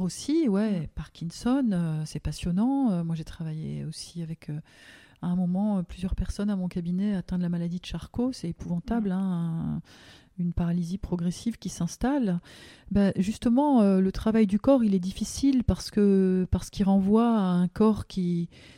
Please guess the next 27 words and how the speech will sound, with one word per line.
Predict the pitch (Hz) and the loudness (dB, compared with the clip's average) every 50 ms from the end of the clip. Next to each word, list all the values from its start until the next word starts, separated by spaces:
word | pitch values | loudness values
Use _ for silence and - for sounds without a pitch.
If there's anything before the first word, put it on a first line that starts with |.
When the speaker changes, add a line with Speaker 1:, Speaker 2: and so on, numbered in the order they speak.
| - _ _ _ - | -20 _ _ _ -10
Speaker 1:
qui | - 190 180 | -8 -8 -8
tend | _ _ - 226 226 233 220 | _ _ 4 4 6 6 6
vers | 175 185 180 | 4 2 0
la | 170 170 170 | 0 -2 -4
fin, | - - 277 339 349 311 - _ _ _ _ _ - 170 - | -2 -2 -2 -2 -4 -6 -10 _ _ _ _ _ -20 -20 -18
qui | - - - 175 | -14 -8 -6 -4
va, | 170 170 180 175 175 170 165 160 160 156 147 147 | -2 -2 -2 -2 -2 -2 -2 -2 -2 -2 -2 -4
euh, | 147 139 127 135 131 - 143 - | -4 -4 -4 -4 -6 -6 -6 -6
un | - 165 165 160 | -4 -4 -4 -4
corps, | - - 233 226 226 208 208 190 | 0 2 4 4 4 2 0 0
euh, | 175 165 156 156 156 156 147 - - _ | 0 0 0 -2 -2 -4 -6 -10 -12 _
qui | - - 190 | -10 -6 -4
n'est | 185 180 | -4 -2
plus | - - 294 311 294 | 0 2 2 4 4
un | 262 226 | 4 4
allié. | 196 185 180 170 165 170 185 - _ _ _ _ _ _ _ _ _ _ - - | 4 2 0 -2 -6 -8 -10 -12 _ _ _ _ _ _ _ _ _ _ -18 -12
Speaker 2:
Mm. | - 202 196 - - _ _ _ _ _ _ _ _ _ _ _ _ _ _ - | -10 -10 -10 -12 -14 _ _ _ _ _ _ _ _ _ _ _ _ _ _ 2
Speaker 1:
Mais | - 214 220 233 247 247 226 - - _ _ _ _ | 4 6 8 8 8 6 4 0 -4 _ _ _ _
ce, | - - - - - _ _ - 202 - _ _ _ _ - | -12 -12 -10 -12 -12 _ _ -4 -4 -4 _ _ _ _ -20
ce | - - - - - - - - - 247 - _ _ _ _ | -16 -16 -14 -14 -12 -12 -6 -2 -2 -2 -2 _ _ _ _
qu'on | - - 233 226 220 202 214 214 | -4 -2 0 0 0 0 0 0
arrive | 208 196 226 226 202 | 0 0 0 0 0
à | 202 196 - | -2 -2 -2
sortir | - - - - - 208 - - - - - - 294 285 - | -6 -8 -6 -4 -4 -4 -4 -4 -8 -10 -6 -2 -2 -2 -2
de | 202 202 | -2 -6
soi, | - - - 202 190 180 - | -4 -4 -2 -2 -2 -2 -4
à | 180 165 | -6 -8